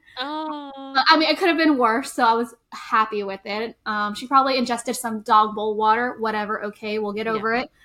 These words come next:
Speaker 1: <laughs>
Speaker 2: But, yeah, I literally went mother luck. I, I panicked for about ten seconds because I could not
Speaker 1: Yeah.
Speaker 2: find her. <laughs>
Speaker 1: You don't know where they're at. Yeah.
Speaker 2: Yeah.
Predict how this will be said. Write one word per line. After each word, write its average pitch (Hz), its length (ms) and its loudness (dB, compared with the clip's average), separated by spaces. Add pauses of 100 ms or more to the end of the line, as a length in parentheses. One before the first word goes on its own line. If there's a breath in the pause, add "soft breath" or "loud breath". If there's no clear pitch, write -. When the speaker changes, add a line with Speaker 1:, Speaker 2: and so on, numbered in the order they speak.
Speaker 1:
<laughs> 214 280 -18
Speaker 2:
But, 220 160 -2
yeah, 190 340 0
I 240 120 -2
literally 240 300 0
went 220 180 -6
mother 202 300 -6
luck. 190 340 -12
I, 214 420 -2 (540)
I 254 240 2
panicked 247 500 -4
for 233 160 -4
about 214 240 0
ten 233 240 -4
seconds 202 500 -10
because 226 200 -10
I 208 60 -6
could 214 120 -14
not 262 120 -4
Speaker 1:
Yeah. 392 40 -6
Speaker 2:
find 440 140 -8 (160)
her. 226 340 -14
<laughs> - 0 -
Speaker 1:
You 233 140 -2
don't 339 120 -2
know 339 120 -4
where 339 80 -6
they're 302 160 -6
at. 330 480 -10
Yeah. 294 200 -10
Speaker 2:
Yeah. 208 240 -4